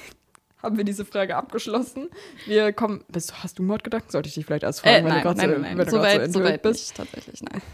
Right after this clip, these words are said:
Speaker 1: Gut, das
Speaker 2: Außer mir kommt jemand falsch. Nein, Spaß, oh Gott.
Speaker 1: Außer du hörst meine Gedanken, oder was?
Speaker 2: Äh, nein. Äh, jedenfalls, äh, kommen wir zum Thema für die nächste Woche, weil das möchte ich sagen, weil
Speaker 1: Ja.
Speaker 2: Nika hat heute einen Spruch für uns.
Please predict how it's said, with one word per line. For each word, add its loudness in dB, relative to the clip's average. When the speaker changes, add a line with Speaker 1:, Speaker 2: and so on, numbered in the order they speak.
Speaker 1:
Gut, -12
das -14
Speaker 2:
Außer -2
mir -6
kommt -6
jemand -6
falsch. -6
Nein, -2
Spaß, -6
oh -20
Gott. -16
Speaker 1:
Außer 4
du 4
hörst 0
meine 2
Gedanken, 2
oder 0
was? -2
Speaker 2:
Äh, -2
nein. 0
Äh, 6
jedenfalls, 4
äh, 4
kommen 0
wir 2
zum -2
Thema 2
für -20
die -2
nächste -4
Woche, 2
weil 4
das -2
möchte 0
ich 2
sagen, 4
weil 2
Speaker 1:
Ja. 4
Speaker 2:
Nika 0
hat -2
heute -2
einen 4
Spruch 0
für -2
uns. 2